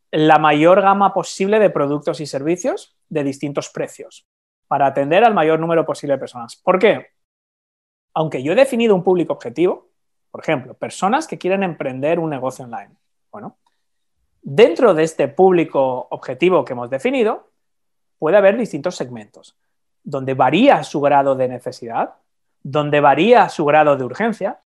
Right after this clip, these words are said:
donde varía su poder adquisitivo, donde varían muchas cosas. Por lo tanto, si yo solo vendo un programa de consultoría de dos mil dólares, bueno,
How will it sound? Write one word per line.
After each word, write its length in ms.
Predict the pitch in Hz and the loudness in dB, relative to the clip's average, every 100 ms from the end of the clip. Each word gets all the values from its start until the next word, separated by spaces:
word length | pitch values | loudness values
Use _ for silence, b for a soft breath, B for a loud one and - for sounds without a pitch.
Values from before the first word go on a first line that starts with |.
| _ _ | _ _
donde 420 | 151 165 160 156 | -4 -2 2 2
varía 560 | 151 143 202 240 160 151 | 4 4 4 4 4 0
su 680 | - 156 143 139 139 131 131 - | -8 -6 -4 -4 -4 -8 -10 -4
poder 280 | 139 143 | -2 0
adquisitivo, 720 | 147 143 131 131 156 196 240 _ _ _ _ _ _ _ _ _ _ _ | 0 -2 -10 -8 -4 -4 -4 _ _ _ _ _ _ _ _ _ _ _
donde 260 | 147 143 143 | -8 -2 2
varían 240 | 147 233 | 4 2
muchas 240 | 320 302 269 | 2 -2 -2
cosas. 220 | 233 160 | -2 -2
Por 80 | 160 | -4
lo 60 | |
tanto, 180 | 156 156 | -4 -6
si 140 | - | -6
yo 120 | 160 233 | -2 0
solo 240 | 320 247 | 2 4
vendo 480 | 254 269 147 123 - | 4 2 -4 -6 -12
un 100 | 208 | -6
programa 340 | 208 208 208 196 | 0 2 4 2
de 60 | |
consultoría 600 | 185 165 160 156 185 185 | 0 -4 -4 -2 2 0
de 120 | 135 | 0
dos 240 | 127 120 143 | -6 -10 -8
mil 180 | 143 131 | -6 0
dólares, 520 | 196 175 190 - _ _ _ _ _ _ _ _ _ _ 123 | 2 2 -2 -6 _ _ _ _ _ _ _ _ _ _ -8
bueno, 420 | 147 160 196 | -2 -2 -4